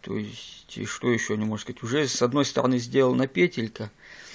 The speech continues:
Вот, хорошо, вот его можно это использовать. Для чего он, ну, может пригодиться? К одному котелку мне охота было сделать, э, эту. Э, там он такая кружка с отгибными ручками. Сделать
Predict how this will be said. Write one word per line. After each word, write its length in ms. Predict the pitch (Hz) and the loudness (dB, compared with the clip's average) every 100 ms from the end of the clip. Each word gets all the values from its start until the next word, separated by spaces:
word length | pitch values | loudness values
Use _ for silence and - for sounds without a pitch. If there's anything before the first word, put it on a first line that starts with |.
| - - _ - _ - _ - _ - | -14 -16 _ -20 _ -20 _ -20 _ -8
Вот, 360 | 127 113 101 | -4 0 -2
хорошо, 500 | - 123 120 - 123 | 2 2 2 0 -2
вот 180 | 110 - | -2 -4
его 120 | 117 | -4
можно 440 | 113 113 110 113 110 | 0 -2 -2 -2 -2
это 180 | 107 - | -4 -10
использовать. 680 | - - 117 110 107 104 - - - - | -8 0 0 0 -6 -8 -10 -18 -12 -4
Для 100 | 110 | 0
чего 240 | 170 170 | 4 4
он, 380 | 135 110 117 127 | 6 4 4 2
ну, 100 | - | 0
может 500 | - - - 123 120 | -6 -4 2 2 2
пригодиться? 680 | - 117 127 113 104 - - 104 101 101 104 113 123 127 - - - - _ _ _ _ - | -2 4 4 4 -4 -6 -6 -6 -6 -8 -10 -12 -14 -16 -20 -20 -20 -20 _ _ _ _ 0
К 60 | |
одному 260 | 135 151 170 | 2 4 4
котелку 420 | 160 147 170 202 | 2 2 0 2
мне 200 | 156 123 | 4 4
охота 300 | 120 143 - | 4 2 2
было 240 | 120 123 117 | 2 2 2
сделать, 500 | 117 143 117 117 120 | 2 2 2 0 -4
э, 180 | 113 - - - - - - - - | -4 -6 -16 -16 -16 -18 -20 -14 2
эту. 340 | 117 - 104 - - - - | 2 2 -12 -14 -20 -20 -8
Э, 300 | 120 117 113 - 123 | -2 0 0 -2 4
там 180 | 127 | 4
он 200 | 120 117 | 4 0
такая 280 | - 117 110 | -2 0 0
кружка 420 | - - 95 - | 2 2 2 -2
с 100 | - | -6
отгибными 480 | 104 107 117 117 110 | -4 -4 -2 -2 -2
ручками. 500 | 107 104 - 107 104 | -4 -8 -8 -6 -6
Сделать 500 | 110 147 156 120 - | -4 2 4 4 0